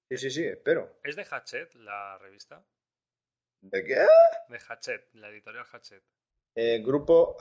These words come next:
Speaker 1: Hachette Filipacci.
Speaker 2: Vale.
Speaker 1: ¿Qué pasa?
Speaker 2: Pues que uno de los
Speaker 1: Acepto.
Speaker 2: que decide ese tipo de historias es jugón.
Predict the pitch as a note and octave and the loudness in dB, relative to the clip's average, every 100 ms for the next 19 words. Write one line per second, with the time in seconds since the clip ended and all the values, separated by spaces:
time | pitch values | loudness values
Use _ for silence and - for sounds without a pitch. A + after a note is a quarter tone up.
0 | - B2 - D#3+ D#3 - _ - C3 A#2+ | -8 -6 0 0 -2 -16 _ -8 -6 -2
1 | A#2 B2 A#2+ - F#2+ _ _ A2 G2 F#2+ | -2 -2 -2 -4 -10 _ _ -18 -18 _
2 | _ _ _ _ _ _ _ _ _ _ | _ _ _ _ _ _ _ _ _ _
3 | _ - A#2 G#2 - - _ _ - A#2+ | _ -8 -4 -4 -6 -14 _ _ -14 -10
4 | A#2+ A2+ B2+ B2+ D3+ E3+ E3+ E3+ D#3+ - | -8 -8 -8 -6 -6 -8 -6 -6 -6 -8
5 | - D#3+ D#3 D3+ D3 _ D#3 D#3 C#3 D3 | -14 -12 -12 -12 -16 _ -18 -18 -12 -10
6 | C#3+ C3+ C3 B2+ B2+ B2 B2+ C3 C3 C#3 | -10 -12 -14 -16 -16 -16 -16 -18 -18 -18
7 | C3+ C#3 C3+ - C#3+ C#3 C3+ C3 B2 A#2+ | -14 -14 -14 -14 -12 -8 -8 -8 -14 -20
8 | - G2 G2 | -20 -20 -20